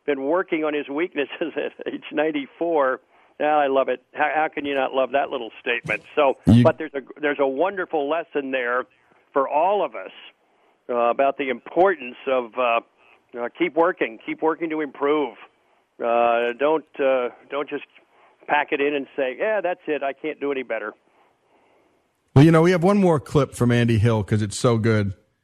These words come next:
Speaker 2: It's a story about, well, Coach and how he would get letters from strangers, and then he would respond to every single letter, go to the post office with his own postage,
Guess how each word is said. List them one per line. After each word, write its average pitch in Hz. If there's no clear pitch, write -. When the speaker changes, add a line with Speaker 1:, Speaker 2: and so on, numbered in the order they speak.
Speaker 2:
It's 123
a 139
story 165
about, 139
well, 131
Coach 180
and 139
how 147
he 170
would 175
get 170
letters 160
from 131
strangers, 135
and 139
then 147
he 151
would 233
respond 202
to 139
every 170
single 165
letter, 139
go 180
to 233
the 220
post 185
office 113
with 131
his 143
own 220
postage, 143